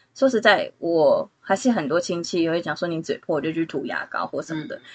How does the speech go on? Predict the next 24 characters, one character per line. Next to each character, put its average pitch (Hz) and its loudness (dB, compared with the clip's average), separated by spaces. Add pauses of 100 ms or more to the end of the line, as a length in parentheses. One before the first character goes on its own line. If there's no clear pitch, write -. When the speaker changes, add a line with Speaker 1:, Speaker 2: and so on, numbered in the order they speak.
(160)
Speaker 1:
可 196 8
是 311 2
其 269 2
实 233 2
已 180 0
经 202 0
有 196 6
很 160 0
多 165 0
医 175 0
生 165 -4
说 165 -2
不 160 -8
建 156 -2
议 160 -8
这 - -10
样 151 -2
子 - -18
做， 139 -8
可 156 -6
是 170 -2
会 170 0
发 92 0
炎。 - -8